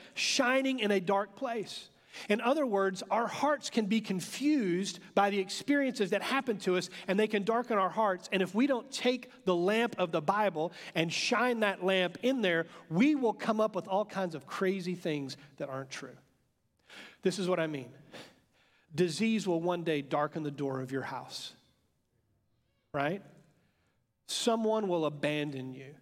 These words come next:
Abuse will happen. Maybe something like that or far worse has already happened in your world. And if we don't have the lens of the scripture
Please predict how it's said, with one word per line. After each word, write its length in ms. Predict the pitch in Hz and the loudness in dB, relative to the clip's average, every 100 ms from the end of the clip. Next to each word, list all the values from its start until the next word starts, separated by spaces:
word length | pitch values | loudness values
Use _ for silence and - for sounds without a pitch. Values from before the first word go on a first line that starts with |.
| _ _ _ _ _ _ _ | _ _ _ _ _ _ _
Abuse 800 | 170 151 135 156 226 165 - - - - 156 | -2 -2 -2 0 2 0 -4 -8 -12 -8 -2
will 140 | 165 | -2
happen. 520 | 151 180 180 147 - - _ _ _ _ _ _ _ _ _ _ _ _ _ | 0 -2 -4 -6 -14 -18 _ _ _ _ _ _ _ _ _ _ _ _ _
Maybe 580 | 160 170 247 190 170 170 - - - _ _ _ | 0 2 2 2 0 0 -6 -18 -20 _ _ _
something 380 | - 226 202 185 | -2 0 0 -2
like 280 | 175 180 185 | 0 0 0
that 140 | 190 | 0
or 120 | 160 | 0
far 340 | 147 - 208 196 | -4 0 0 0
worse 340 | 185 202 170 - - | 0 -2 -2 -8 -12
has 180 | - 190 | 0 2
already 240 | 190 196 185 | 2 2 0
happened 520 | - 202 214 175 165 | 0 0 0 -2 -2
in 160 | 156 | -2
your 260 | 160 175 175 | 0 0 0
world. 480 | 170 220 208 147 - _ _ _ _ _ _ - - | -2 -6 -6 -10 -18 _ _ _ _ _ _ -12 0
And 140 | 185 | 2
if 100 | 185 | 2
we 240 | 180 226 302 | 2 2 2
don't 320 | 254 262 254 | 2 0 -2
have 520 | - 240 220 175 156 | -2 2 2 2 0
the 80 | 170 | 0
lens 560 | 165 185 233 247 196 - - _ | 2 4 2 0 -4 -10 -20 _
of 160 | - 175 | -2 0
the 120 | 160 | -2
scripture 720 | - - 254 254 - 160 143 | -4 -2 -2 -2 -4 -4 -4